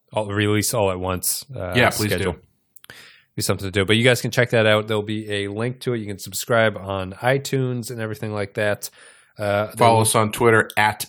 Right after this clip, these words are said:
Speaker 2: Bat Ass Podcast, B A T T A S S podcast.
Speaker 1: Yep. And they'll be on YouTube as well if you prefer listening to stuff there. So
Speaker 2: Mm-hmm.
Speaker 1: that's about it. Uh, let's see here.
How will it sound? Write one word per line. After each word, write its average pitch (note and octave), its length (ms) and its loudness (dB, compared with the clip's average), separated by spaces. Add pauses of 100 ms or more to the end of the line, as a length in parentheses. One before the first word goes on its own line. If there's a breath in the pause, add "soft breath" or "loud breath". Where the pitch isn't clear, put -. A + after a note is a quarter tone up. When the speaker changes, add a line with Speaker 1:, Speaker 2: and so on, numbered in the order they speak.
Speaker 2:
Bat G2 460 0
Ass G#2+ 280 2
Podcast, G#2+ 720 0
B G2+ 180 0
A F#2+ 120 2
T G2+ 240 -4
T F#2+ 380 -4
A F2 220 -2
S - 180 -6
S E2 220 -6
podcast. - 800 -10
Speaker 1:
Yep. D#3 240 2 (220)
And B2 120 -2
they'll A2+ 80 2
be G#2+ 140 2
on G#2 140 2
YouTube G2 500 -4
as F#2+ 160 -8
well F2 280 -6
if G2 140 -14
you F#2+ 80 -10
prefer F#2 380 -10
listening F#2 360 -12
to F#2 60 -12
stuff - 300 -10
there. G2+ 260 -8
So A#2+ 320 4
Speaker 2:
Mm-hmm. A2+ 240 0 (500 loud breath)
Speaker 1:
that's B2+ 160 -2
about D#3 200 6
it. - 260 2 (380)
Uh, A#2+ 520 2
let's C3+ 220 -2
see A#2+ 220 -2
here. F#2+ 320 -8